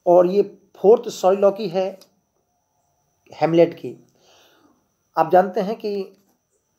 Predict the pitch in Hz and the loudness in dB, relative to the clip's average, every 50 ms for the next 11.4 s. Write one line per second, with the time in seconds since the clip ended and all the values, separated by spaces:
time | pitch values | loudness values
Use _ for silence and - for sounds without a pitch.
0 | _ _ _ _ _ _ _ _ _ _ _ _ _ _ 196 170 - - 196 196 | _ _ _ _ _ _ _ _ _ _ _ _ _ _ -4 -2 2 2 2 4
1 | 208 214 202 196 196 196 180 170 180 190 190 185 170 180 175 180 - 208 185 170 | 4 4 4 4 2 0 -2 0 -2 -2 -2 -4 -4 -6 -6 -6 -8 -10 -10 -8
2 | 190 196 190 202 240 - _ _ _ _ _ _ _ _ _ _ _ _ 165 151 | -8 -8 -10 -10 -14 -18 _ _ _ _ _ _ _ _ _ _ _ _ -14 -10
3 | 165 - 165 170 165 165 139 - 170 170 180 180 175 170 165 165 170 170 170 170 | -6 -4 -4 -2 -2 -4 -2 0 0 0 0 0 -2 -4 -4 -2 -2 -4 -4 -4
4 | 175 151 156 151 139 - 175 165 170 180 165 160 156 - - 165 135 175 220 - | -6 -6 -6 -6 -4 -4 -2 -2 0 0 0 0 0 -2 -6 -10 -10 -12 -14 -16
5 | _ _ - - - _ _ - 180 175 180 180 180 - - - - 170 170 175 | _ _ -20 -20 -20 _ _ 0 2 4 4 2 0 -4 -16 -8 -6 -4 -2 -2
6 | 185 196 190 185 165 170 151 - - 180 156 139 139 - - 143 135 175 - - | -2 -2 -2 -4 -4 -4 -6 -4 -6 -6 -6 -6 -6 -6 -6 -6 -4 -6 -10 -12
7 | - _ _ - - _ _ _ _ _ - 220 226 220 226 - - _ _ - | -20 _ _ -20 -20 _ _ _ _ _ 2 2 2 2 0 -4 -12 _ _ -8
8 | 233 233 - - 240 - - - 214 202 220 226 202 190 190 214 208 202 240 202 | -6 -6 -6 -6 -10 -8 0 2 2 4 4 2 0 0 0 -2 -8 -10 -10 -10
9 | 170 151 156 180 180 170 175 196 185 156 160 175 - - - - - - 123 - | -8 -4 -2 -2 -2 -2 -2 -4 -4 -4 -4 -6 -6 -6 -10 -14 -16 -18 -18 -18
10 | - _ _ _ _ _ _ _ _ _ - 165 - - 214 208 202 - - - | -20 _ _ _ _ _ _ _ _ _ -18 -18 -4 0 0 0 0 -2 -8 -10
11 | - 143 117 127 131 143 - _ | -8 -8 -8 -10 -12 -12 -14 _